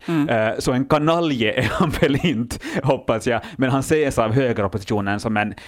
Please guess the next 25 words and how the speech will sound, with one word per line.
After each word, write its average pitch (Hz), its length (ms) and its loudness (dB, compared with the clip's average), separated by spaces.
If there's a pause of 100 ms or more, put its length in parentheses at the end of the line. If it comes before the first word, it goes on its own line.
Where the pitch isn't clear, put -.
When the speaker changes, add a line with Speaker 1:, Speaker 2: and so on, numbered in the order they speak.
(140)
Speaker 2:
eh, 113 220 2
lite 143 300 0
arrogant 156 520 2
figur 107 420 0
som 110 220 0
vägrar 110 480 0
erkänna 104 540 0
att 101 80 -4
han 104 180 -2
har 104 200 0
fel. 110 440 2 (380)
Och 180 340 -2 (200)
så 120 160 -2
har 110 80 0
han 101 160 2
varit 104 180 2
justitieminister 101 880 -2
sedan 104 320 -2
tjugohundrafjorton, 104 1300 -2 (100)
och - 200 -4
det 123 80 2
är 113 40 0
kanske 113 240 -2
det 107 60 0
viktigaste. 104 800 -2